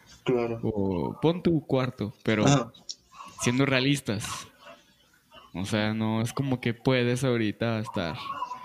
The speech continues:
Speaker 2: dando servicio en una institución.
Speaker 1: Sí, obviamente no. El covid vino a chingar a todos.
Speaker 2: Sí.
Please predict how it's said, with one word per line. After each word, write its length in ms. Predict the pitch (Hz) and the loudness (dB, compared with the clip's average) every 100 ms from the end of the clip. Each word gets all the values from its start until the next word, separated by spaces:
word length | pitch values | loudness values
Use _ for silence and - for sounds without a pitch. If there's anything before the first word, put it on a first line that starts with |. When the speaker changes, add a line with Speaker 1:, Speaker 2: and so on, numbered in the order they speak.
| - - - | -14 -16 -6
Speaker 2:
dando 260 | 117 117 117 | -2 -2 0
servicio 520 | 123 117 117 113 123 | 0 2 2 2 0
en 80 | 117 | 0
una 200 | 113 117 | 0 0
institución. 760 | 117 - - 110 - 151 139 110 - - | 0 -2 -2 -4 -2 -2 -2 -6 -14 -6
Speaker 1:
Sí, 160 | - 170 | 0 4
obviamente 840 | 131 101 90 87 95 104 107 98 104 | 4 4 4 2 0 0 -2 -2 0
no. 180 | 117 117 - - - - - - _ _ _ _ _ _ - _ _ | 0 -2 -6 -16 -18 -20 -20 -20 _ _ _ _ _ _ -20 _ _
El 200 | - 95 | 0 0
covid 320 | - 104 107 104 - | 0 0 0 -2 -2
vino 140 | 104 | -2
a 40 | 104 | 0
chingar 260 | - 95 | 0 2
a 80 | 95 | 2
todos. 480 | 113 127 117 - - | 2 0 -2 -6 0
Speaker 2:
Sí. 500 | - - 78 67 101 | 0 2 -2 -4 -6